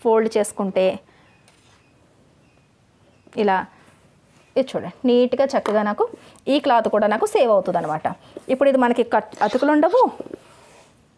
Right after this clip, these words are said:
ఇ-, ఇక్కడ ఫోల్డింగ్ వచ్చింది, తర్వాత కటింగ్ చేద్దాం. నాలుగు మడతలు మాత్రం ఇక్కడ ఫోల్డింగ్ మన వైపు కంపల్సరీగా ఉండాలి, అది మాత్రం మర్చిపోకండి హ్యాండ్స్ కటింగ్ చేసినప్పుడు.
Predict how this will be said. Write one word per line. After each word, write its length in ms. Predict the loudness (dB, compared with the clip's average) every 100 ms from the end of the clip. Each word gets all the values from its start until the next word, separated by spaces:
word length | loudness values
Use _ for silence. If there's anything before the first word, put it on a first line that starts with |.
| _ -8
ఇ-, 120 | -4 -4
ఇక్కడ 200 | -2 0
ఫోల్డింగ్ 380 | 4 4 4 0
వచ్చింది, 260 | 0 -2
తర్వాత 360 | 0 0 0 0
కటింగ్ 240 | 0 0 0
చేద్దాం. 240 | -2 -2 -6
నాలుగు 440 | -2 0 2 2
మడతలు 300 | 2 0 2
మాత్రం 260 | 0 0 0
ఇక్కడ 160 | 0 -2 -2
ఫోల్డింగ్ 340 | 0 2 2 2
మన 140 | 2
వైపు 160 | 0 0
కంపల్సరీగా 580 | 0 0 -2 0 2 2
ఉండాలి, 260 | 0 0
అది 120 | 0
మాత్రం 300 | 0 -2 -2
మర్చిపోకండి 600 | -4 -4 -6 -6 -8 -8 -10 -18 -8
హ్యాండ్స్ 300 | -2 0 0 -2
కటింగ్ 240 | 0 0
చేసినప్పుడు. 440 | 0 -2 -6 -8